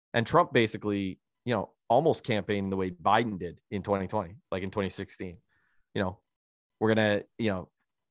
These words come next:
drain the swamp. We're gonna cut, you know, the military industrial complex. We're gonna legalize weed. We're gonna,"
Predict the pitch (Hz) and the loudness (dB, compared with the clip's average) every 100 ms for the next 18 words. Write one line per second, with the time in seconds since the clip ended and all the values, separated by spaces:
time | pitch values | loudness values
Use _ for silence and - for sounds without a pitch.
0 | - 113 117 110 - 117 113 107 110 107 | -2 4 4 4 4 6 6 4 2 0
1 | 98 - 113 - - - 107 95 90 104 | -2 0 0 0 -8 -8 -4 -4 -6 -8
2 | 104 104 104 117 104 101 101 104 - 107 | -4 0 2 2 4 2 2 -2 -2 -4
3 | 98 104 98 104 101 98 - 95 95 92 | 0 2 2 2 2 0 -4 -4 -4 -2
4 | 101 98 98 95 92 98 101 101 95 98 | -2 0 0 0 -4 -4 -2 -2 -2 -4
5 | 95 | -4